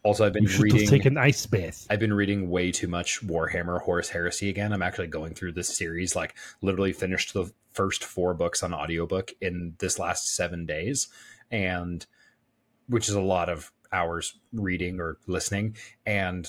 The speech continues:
Speaker 1: now my vernacular is starting to mimic what an Astartes might sound like. And I'm like, "Oh gosh, I need to stop
Speaker 2: Not so
Speaker 1: listening to them."
Speaker 2: Fenrica.
Speaker 1: I haven't gotten to the Space Wolves yet, but I'm almost there.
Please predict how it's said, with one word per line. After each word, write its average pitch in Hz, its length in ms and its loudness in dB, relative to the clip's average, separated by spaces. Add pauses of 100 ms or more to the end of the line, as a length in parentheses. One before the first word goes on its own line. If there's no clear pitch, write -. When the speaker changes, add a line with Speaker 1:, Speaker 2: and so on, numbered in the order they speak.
Speaker 1:
now 92 240 0
my 85 340 -4 (160)
vernacular 90 680 -2
is 82 140 -4
starting 82 380 -2
to - 180 -4
mimic 85 420 -4 (160)
what 107 180 0
an 90 100 -6
Astartes 85 680 -2
might - 200 -8
sound - 260 -8
like. - 340 -8 (760)
And 90 80 -4
I'm 87 60 -2
like, 85 180 -2
"Oh 73 100 -4
gosh, - 380 -4
I 98 40 -6
need 95 120 -2
to - 60 -6
stop 104 180 4
Speaker 2:
Not - 80 2
so 143 80 8
Speaker 1:
listening 151 320 8
to 240 100 4
them." - 140 2
Speaker 2:
Fenrica. 120 560 4 (680)
Speaker 1:
I 98 100 2
haven't 120 160 2
gotten 147 160 4
to 151 60 0
the 127 40 0
Space 147 260 2
Wolves 90 180 2
yet, 82 180 0
but 87 80 0
I'm 101 140 0
almost 117 260 0
there. 113 260 0